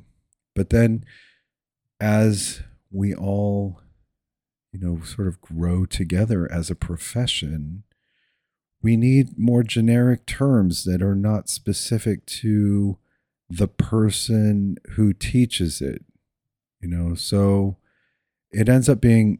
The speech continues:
<clears throat> kind of an interesting dilemma. Um, I came out of the world of, of, um, computers and technology. I got my first computer jobs in,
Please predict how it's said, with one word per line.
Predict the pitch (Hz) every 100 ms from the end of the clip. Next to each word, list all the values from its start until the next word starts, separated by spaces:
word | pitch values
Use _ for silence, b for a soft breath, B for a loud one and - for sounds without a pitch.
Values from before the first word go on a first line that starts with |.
| -
<clears throat> | _ 147 135 117 92
kind | - 127
of | 123 101
an | 95 - _ _
interesting | 113 - 110 - 107 95
dilemma. | 92 107 107 90 - b b b _ -
Um, | 104 98 95 - _ _ _ _ _ _ _
I | 110 120
came | - 135 113
out | 110 104
of | 95
the |
world | 92 95 95 95
of, | 90 82 _ -
of, | 87 87 82 82
um, | 85 82 80 78 _ _ -
computers | 101 - 95 92 87
and |
technology. | - 90 - 92 101 104 92 92 92 90 87
I |
got | 82 85
my | 87 85
first | - 82 82 -
computer | 80 - 87
jobs | 80 82 80 80 80
in, | 78